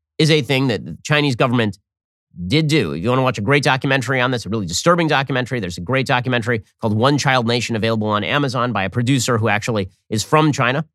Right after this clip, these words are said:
a director who's from China, all about how China essentially led to widespread infanticide through its one-child policy.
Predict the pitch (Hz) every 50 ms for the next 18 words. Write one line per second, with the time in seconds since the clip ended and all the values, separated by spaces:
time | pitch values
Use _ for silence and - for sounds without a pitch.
0 | _ _ _ - 110 104 127 131 123 - 123 110 95 - 135 131 139 139 127 -
1 | 123 117 120 139 135 - _ _ _ _ _ _ - 127 151 151 139 131 123 -
2 | - _ _ _ _ _ _ _ _ - 165 151 - 185 185 175 165 - - _
3 | _ _ _ _ - 185 - 277 277 185 180 175 139 120 127 139 151 120 - 131
4 | 117 - 113 98 120 127 156 156 113 - - 147 139 107 117 117 - 120 117 127
5 | 127 - 107 - 101 73 69 78 - - 104 113 98 117 113 107 113 110 92 120
6 | 104 95 85 101 127 127 113 101 - 87 82